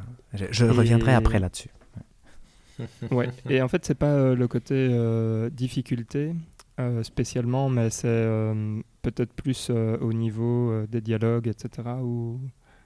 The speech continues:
Speaker 2: je préférais le monde, euh, dans lequel, euh, Hades, euh,
Speaker 1: Ah ouais.
Speaker 2: évoluait, euh, en fait. Euh, Returnal, je le trouve, euh, là, là, tout doucement,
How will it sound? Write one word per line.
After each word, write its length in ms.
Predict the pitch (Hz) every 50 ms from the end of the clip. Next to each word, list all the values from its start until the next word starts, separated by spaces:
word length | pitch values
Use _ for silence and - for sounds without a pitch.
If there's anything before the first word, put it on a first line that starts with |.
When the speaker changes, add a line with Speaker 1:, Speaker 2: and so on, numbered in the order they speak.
| _ _ -
Speaker 2:
je 140 | 131 120
préférais 500 | 117 - - 139 127 - 131 120 123 127
le 120 | 123 113 110
monde, 400 | 113 113 120 120 117 117 107 117
euh, 240 | 113 110 110 113 123
dans 160 | 120 123 117
lequel, 260 | 113 - - 123 123 139 143
euh, 180 | 127 131 135 - - -
Hades, 260 | 156 143 120 127 123 113 - - -
euh, 120 | 120 117
Speaker 1:
Ah 120 | 117 104 90
ouais. 100 | 90 -
Speaker 2:
évoluait, 400 | 120 113 110 113 107 107 107 107 117
euh, 360 | 131 131 123 139 151 135 131
en 40 | 127
fait. 280 | - - - - - - -
Euh, 120 | - - 165 151 - - - - - - - - - -
Returnal, 420 | 127 - 123 120 120 131 139 139
je 100 | 131 131
le 60 | 120
trouve, 320 | 113 - - 131 123 120 113
euh, 480 | 110 110 110 110 110 107 107 107 107 113 - -
là, 220 | 120 123 127 -
là, 240 | - 127 117 123 127
tout 220 | 120 - - - 123
doucement, 640 | 113 117 110 - - 123 117 120 131 135 143 156